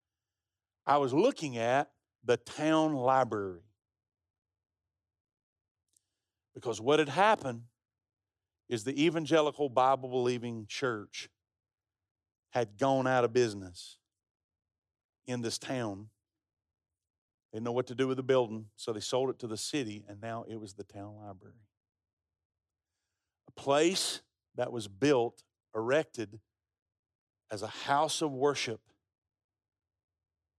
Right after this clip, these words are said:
to God Almighty is now vacated, used for a good thing, but not what it was built for originally. I traveled, traveled all over Canada, or at least the eastern side there.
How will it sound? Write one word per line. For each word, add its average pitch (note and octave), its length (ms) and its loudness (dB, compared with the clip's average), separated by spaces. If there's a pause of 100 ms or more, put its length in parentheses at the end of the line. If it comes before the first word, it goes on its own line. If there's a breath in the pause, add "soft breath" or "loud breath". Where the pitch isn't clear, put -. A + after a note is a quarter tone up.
(140)
to - 80 -16
God C3 300 4
Almighty B2 640 2 (880)
is G#2+ 120 -8
now G#2+ 300 -6
vacated, B2 640 0 (1400)
used C#3+ 320 -4
for C#3 240 2
a - 20 2
good C#3+ 300 0
thing, A2+ 380 -4 (840)
but A2+ 140 -4
not A#2+ 300 0
what A#2 180 0
it A#2 160 -6
was A2 180 -10
built G#2 300 -4
for G2 400 -10
originally. G2 540 -16 (1120)
I - 60 -20
traveled, C3+ 500 0
traveled B2+ 320 2
all C3 200 2
over C#3+ 180 -4
Canada, A#2+ 500 -8 (640)
or G#2 80 -14
at G#2 60 -8
least A2+ 240 -4
the B2+ 120 -6
eastern B2+ 320 -6
side G#2+ 380 -2
there. G#2 300 -8